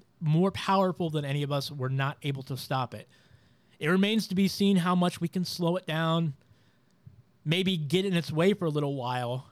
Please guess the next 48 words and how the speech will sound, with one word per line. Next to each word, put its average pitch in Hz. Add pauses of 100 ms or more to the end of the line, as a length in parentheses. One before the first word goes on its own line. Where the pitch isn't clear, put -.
(100)
but 170
you 151
have 202
to 185
ask 190
yourself, 127 (380)
is 151
that 175
really 170
worth 135
it? -
Let's 180
say 240
we 202
can 175
only 170
slow 147
it 139
down. 123
We 117
can't 160
stop 147
it. - (720)
Do 202
you 196
really 202
want 175 (160)
to -
delay 139
the 143
inevitable? 160 (500)
I 202
don't 320
know 311
about 262
you, 220
but 180
I 175
don't 214
want 190
to -
be 196
doing 185
this 147 (100)
another 170
year 160
from 143
now. 104